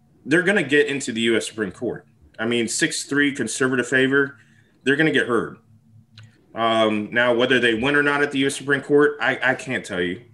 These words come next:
I don't know. But here's the thing. I'm a Republican. I believe in peaceful transfer of power. I believe if, hey, if Trump went, loses at the end of the day,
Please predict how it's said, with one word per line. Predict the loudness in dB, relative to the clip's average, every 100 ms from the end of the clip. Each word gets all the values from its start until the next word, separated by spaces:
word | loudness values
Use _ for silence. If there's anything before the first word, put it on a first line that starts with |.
| -20 _ -4
I | 0
don't | 0 0
know. | 2 0 -2 -14 _
But | -2 2
here's | 2 2
the |
thing. | 0 0 0 -2
I'm | 0 2
a | 2
Republican. | 2 2 0 2 0
I | 0 0
believe | 0 0 2 2
in | 0 -2
peaceful | -2 -4 -4
transfer | -2 -2 -2 -4
of | -4
power. | 0 0 0 -2 -10 _ -6
I | -2
believe | 2 2 2
if, | -2 0
hey, | 0 0
if | -2 -6
Trump | -2 -2 -2
went, | -2 -2 2
loses | 2 2 0
at | -2
the | 0
end | 0 0
of |
the | 2
day, | 2 2